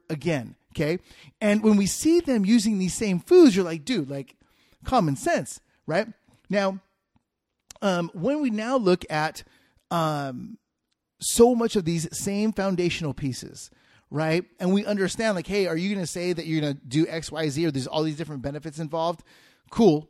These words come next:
Let me see the food on your plate. And just to realize that so much of it is the same, it, you almost, the game changes in the fact that it's no longer a one-sided thing,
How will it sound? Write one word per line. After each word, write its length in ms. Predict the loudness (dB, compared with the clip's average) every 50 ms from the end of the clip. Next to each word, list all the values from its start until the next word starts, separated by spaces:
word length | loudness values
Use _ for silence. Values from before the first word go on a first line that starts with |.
| _
Let 100 | -4 -4
me 60 | -2 -2
see 180 | 0 -2 -2
the 80 | -2 -2
food 240 | 4 6 8 8 8
on 140 | 6 4
your 100 | 0 -6
plate. 320 | -8 -8 -6 -6 -6 -6 -6 -4
And 140 | -4 -4
just 180 | -2 -4 -4 -2
to 80 | -2 -2
realize 440 | 0 2 2 2 2 2 -2 -2
that 160 | -4 -4 -6 -8
so 320 | -8 -2 0 2 2 4
much 220 | 2 2 0 0
of 80 | -4 -4
it 20 |
is 140 | -4 -4 -6
the 120 | -8 -8 -8
same, 440 | -6 -4 -4 -4 -4 -4 -4 -6 -8 _ _ _ _ _ _ _ _ _ _ _ _ _ _ _ _ _ _ _ _ _ _ _
it, 240 | 0 2 2 0 -2 _ _ _ _ _ _ _ _
you 220 | -2 2 2 2 2
almost, 500 | 2 0 0 2 2 2 2 0 -2 -8 _ _ _ _ _ _ _ _ _ _ _ _ _ _ _ _ _ _ _ _ _ _ _ _ _ _ _ _ _ _ _ -2
the 100 | -2 0
game 320 | 2 2 0 2 2 0
changes 540 | -2 -2 -4 -4 -6 -6 -6 -6 -4 -2 -2
in 80 | -2
the 80 | -2 -4
fact 320 | -2 -2 -4 -4 -4 -2
that 220 | -2 -2 -2 -4 -6 -8
it's 240 | -8 -8 -6 -4
no 200 | 0 2 2 4
longer 600 | 2 2 0 -2 -4 -4 -4 -2 -2 0 -2 -2 -2
a 240 | -4 -4 -2 -2 -2
one-sided 1200 | -2 -2 -2 -2 -2 0 0 2 2 2 2 2 0 -2 -2 -4 -2 -2 0 -2 -2 -4 -2
thing, 380 | -2 0 0 0 -2 -8 -18